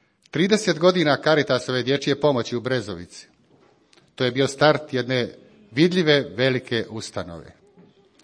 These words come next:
Ali već puno toga ranije smjela je Jelena Brajša i njezin tim u biskupskoj palači u sjeni katedrale kardinala Kuharića posjedovati nekoliko soba za ostavljenu i pronađenu djecu.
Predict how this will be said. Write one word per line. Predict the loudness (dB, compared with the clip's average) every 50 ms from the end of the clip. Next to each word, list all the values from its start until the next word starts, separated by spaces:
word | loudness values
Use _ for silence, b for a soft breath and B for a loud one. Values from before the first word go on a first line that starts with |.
| b b b b b b b b b 0
Ali | 2 4 6 6
već | 6 4 2 0 -4 0
puno | 2 4 4 4 4
toga | 4 2 0 2 2 0 0
ranije | 2 2 2 2 2 2 4 4 2 2 -2 -6 -12 -20 -20 _ _ -18
smjela | -8 0 4 6 6 8 8 6
je | 6 6
Jelena | 4 4 4 2 2 2
Brajša | 2 4 4 6 4 4 2 0 -2
i | 0
njezin | 2 0 2 0 -2 -4
tim | -2 0 2 2 2 2 0 -4 B B B B B -8
u | -2
biskupskoj | 2 2 2 2 0 -6 -8 -2 0 0 2 4
palači | 4 6 6 6 6 4 2 -2 -6 -6
u | -6 -8 -10
sjeni | -6 -2 2 2 2 2 0
katedrale | -2 -2 -2 -2 -2 0 4 4 6 6 6 4 4 2 0 -4
kardinala | -6 -6 -4 0 2 2 2 2 0
Kuharića | -2 -2 -2 0 0 0 -2 0 0 -2 -2 -2 B B B B B B B B _
posjedovati | 4 4 4 6 4 4 6 6 6 6 4 4 4
nekoliko | 4 4 6 4 4 4 2 0 0
soba | 0 2 4 4 4 4 2 2
za | 2 2 2
ostavljenu | 2 2 0 0 0 2 0 0 0 -2 -4 -6
i | -6 -4
pronađenu | -2 0 0 0 0 0 -2 -2 -4 -6 -6 -6
djecu. | -6 -6 -6 -6 -8 -12 -18